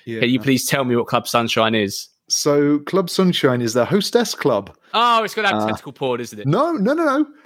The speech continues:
Speaker 1: It's basically you have to hire your girl, you dress her up to make her look nice,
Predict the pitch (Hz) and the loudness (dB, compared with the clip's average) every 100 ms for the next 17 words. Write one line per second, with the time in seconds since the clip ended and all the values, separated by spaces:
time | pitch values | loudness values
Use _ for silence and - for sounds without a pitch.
0 | - 208 214 - 175 143 247 302 220 208 | -4 -2 -2 -6 -8 -2 0 -2 -4 -2
1 | 202 190 156 165 196 151 170 160 - 170 | 0 0 -2 0 0 0 -2 -4 -2 0
2 | 165 165 - 202 233 202 165 165 127 123 | 0 -2 -4 -2 0 0 0 0 0 0
3 | 110 151 185 _ _ - 135 113 104 180 | 0 0 -4 _ _ -6 -2 -2 -2 -2
4 | 185 180 175 214 220 151 151 151 147 208 | -2 -2 0 -2 -2 -2 0 0 0 0
5 | - 120 117 180 - | -2 -4 -2 -2 -4